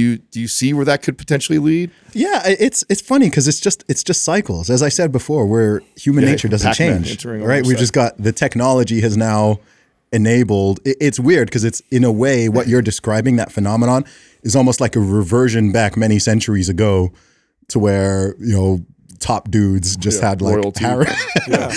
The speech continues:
Speaker 2: had, had a harem, and they had, uh, you know, all these women, multiple wives, concubines, whatever. And then, you know, lower class men are just kind of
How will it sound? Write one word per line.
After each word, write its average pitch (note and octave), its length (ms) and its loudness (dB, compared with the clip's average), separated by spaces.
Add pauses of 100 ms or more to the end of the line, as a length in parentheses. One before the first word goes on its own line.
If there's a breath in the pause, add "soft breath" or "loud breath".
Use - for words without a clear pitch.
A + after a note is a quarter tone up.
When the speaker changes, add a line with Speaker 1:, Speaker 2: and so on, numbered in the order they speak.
Speaker 2:
had, D3 220 2
had C#3+ 140 2
a A#2+ 80 2
harem, C3 460 2
and A#2+ 120 2
they A#2+ 100 2
had, B2 220 0
uh, A2+ 300 0
you B2 100 2
know, A2 160 0
all B2 180 -2
these A#2+ 220 0
women, A#2+ 320 2
multiple B2 420 0
wives, A#2 340 0
concubines, A#2 560 -2
whatever. A2+ 520 0 (500 loud breath)
And A2 160 0
then, A2 520 2 (120)
you A2+ 120 0
know, G2+ 140 0
lower A2 420 2
class A2 400 -6
men G#2+ 480 0 (120)
are G#2 120 -4
just G2 180 -2
kind G2 240 0
of F2+ 180 -2